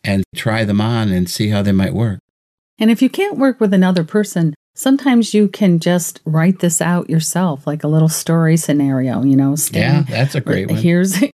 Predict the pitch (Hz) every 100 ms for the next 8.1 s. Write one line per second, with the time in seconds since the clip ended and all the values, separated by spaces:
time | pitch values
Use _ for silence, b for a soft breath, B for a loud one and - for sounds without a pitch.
0 | _ _ _ _ _ - 262 - 180 156
1 | 156 180 180 175 156 156 165 160 156 156
2 | 156 180 196 202 196 190 185 170 170 175
3 | - 180 180 170 190 185 180 - _ -
4 | 160 165 185 185 185 185 - 196 196 180
5 | 156 _ - 165 185 - 156 139 - 160
6 | 160 160 202 220 208 220 - _ _ -
7 | 196 190 180 180 - 185 175 165 156 156